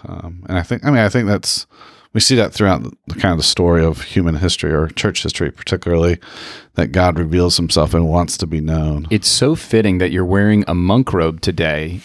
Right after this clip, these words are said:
Speaker 2: and that you have a hammer in your hand as you're podcasting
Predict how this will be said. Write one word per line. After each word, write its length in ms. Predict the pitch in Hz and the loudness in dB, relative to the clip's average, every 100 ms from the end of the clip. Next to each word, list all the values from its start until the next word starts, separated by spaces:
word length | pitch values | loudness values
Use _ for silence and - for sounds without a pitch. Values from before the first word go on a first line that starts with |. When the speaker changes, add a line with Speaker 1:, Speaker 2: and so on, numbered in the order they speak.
| - | -4
Speaker 2:
and 160 | 98 | 0
that 80 | 95 | 0
you 160 | 95 90 | 0 -2
have 680 | 90 90 87 85 82 - - _ _ _ _ _ _ | 0 0 0 -2 -6 -14 -18 _ _ _ _ _ _
a 80 | - | -8
hammer 640 | 87 107 117 127 127 131 - _ | -2 0 2 4 2 -2 -8 _
in 160 | 104 107 | 0 4
your 120 | 110 | 4
hand 540 | 107 120 120 117 110 - - | 4 2 2 0 -4 -10 -2
as 180 | 101 107 | 0 0
you're 100 | 113 | 0
podcasting 1000 | 107 107 101 104 98 - 107 98 101 | 0 0 0 0 0 -2 0 2 0